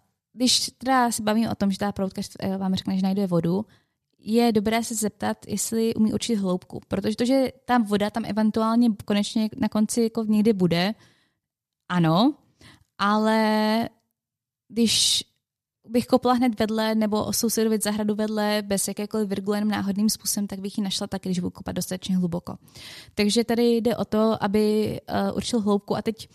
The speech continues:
tam se opravdu odehrává takový jako zajímavý moment. A my jsme to viděli před natáčení našeho pořadu Investigátory, kdy jsme kopali studnu taky vraz tady tím způsobem schválně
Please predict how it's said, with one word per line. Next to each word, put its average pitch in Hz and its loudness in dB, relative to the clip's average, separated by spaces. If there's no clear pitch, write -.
tam 247 4
se - 0
opravdu 262 0
odehrává 240 0
takový 277 -4
jako 277 -2
zajímavý 233 4
moment. 185 2
A - -2
my 190 2
jsme 220 -4
to 214 0
viděli 202 -2
před - -6
natáčení 202 0
našeho 208 0
pořadu 202 -2
Investigátory, 185 -2
kdy 180 -4
jsme 185 -2
kopali 185 -2
studnu 190 0
taky 190 -4
vraz 180 -4
tady 185 -4
tím 190 0
způsobem 208 -2
schválně 202 0